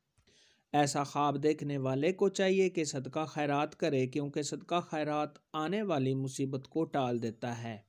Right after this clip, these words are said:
ख्वाब के अंदर अगर कोई शख्स देखे कि उसने कंबल या रज़ाई को ख़रीदा है, तो ये आराम और राहत पाने, तमाम परेशानियों के दूर होने, अगर साहिब ख्वाब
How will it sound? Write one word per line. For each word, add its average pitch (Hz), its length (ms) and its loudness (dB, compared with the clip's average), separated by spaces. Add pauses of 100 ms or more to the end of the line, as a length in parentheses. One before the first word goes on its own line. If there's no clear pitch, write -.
(880)
ख्वाब 214 380 4
के 285 60 6
अंदर 247 300 6
अगर 220 300 4
कोई 208 180 4
शख्स - 340 -2
देखे 175 420 4
कि 208 140 -4
उसने 160 400 -2
कंबल 151 400 0
या 156 180 2
रज़ाई 139 400 0
को 143 200 0
ख़रीदा 175 500 4
है, 156 300 2
तो 147 160 0
ये 175 200 4 (120)
आराम 147 320 0
और 143 100 -4
राहत 180 360 -2
पाने, 131 380 -2 (920)
तमाम 180 320 2
परेशानियों 175 640 2
के 156 400 2
दूर 156 380 8
होने, 139 440 2 (1200)
अगर 170 300 6
साहिब 139 340 0
ख्वाब 151 420 2